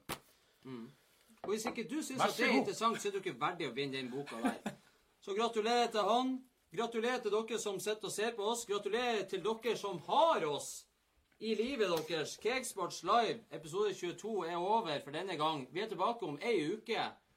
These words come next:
Speaker 1: Jeg har ikke mer å skåle med. Dere kan ta en, eh, Bonski.
Speaker 2: Skål da for mye.
Speaker 1: Og mens de tar en Bonski, så sier vi at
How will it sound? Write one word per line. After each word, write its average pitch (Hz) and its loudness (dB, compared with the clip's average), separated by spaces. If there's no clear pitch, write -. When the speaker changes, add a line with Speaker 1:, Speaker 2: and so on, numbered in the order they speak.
Speaker 1:
Jeg 127 -8
har 240 2
ikke 160 -6
mer 160 -2
å - -6
skåle 226 2
med. 123 -2
Dere 180 -4
kan 214 -4
ta 220 0
en, 139 -2
eh, 127 -2
Bonski. 123 -4
Speaker 2:
Skål 131 -4
da - 0
for 104 -14
mye. 147 -8
Speaker 1:
Og 170 -4
mens 226 0
de 247 -4
tar 240 4
en 220 4
Bonski, 196 2
så - -6
sier 226 -2
vi 220 4
at 190 0